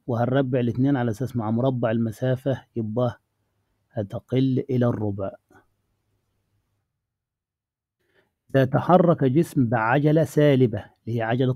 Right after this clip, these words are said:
تباطؤ، فإن سرعته الابتدائية بيحصل لها إيه لغاية ما يتوقف الجسم؟ السرعة الابتدائية هيبقى لها قيمة وبتبدأ تقل أو تنقص تدريجيا إلى أن يتوقف الجسم.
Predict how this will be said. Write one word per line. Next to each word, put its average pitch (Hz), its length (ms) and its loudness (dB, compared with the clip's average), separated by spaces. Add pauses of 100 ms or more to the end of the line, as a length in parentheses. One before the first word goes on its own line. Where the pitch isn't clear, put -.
تباطؤ، 131 440 0 (1500)
فإن 127 300 2
سرعته 151 500 0
الابتدائية 135 920 0 (680)
بيحصل 156 400 0
لها 143 260 4
إيه 143 360 0 (240)
لغاية 131 380 -2
ما 127 100 2
يتوقف 135 460 -2
الجسم؟ 120 380 -4 (600)
السرعة 139 360 0
الابتدائية 120 580 -2
هيبقى 131 220 0
لها 156 140 4
قيمة 156 300 2
وبتبدأ 147 560 0 (140)
تقل 135 760 2 (600)
أو 117 160 0
تنقص 139 500 0
تدريجيا 127 560 2
إلى 123 320 0
أن 120 80 -4
يتوقف 131 640 -4
الجسم. 113 440 -8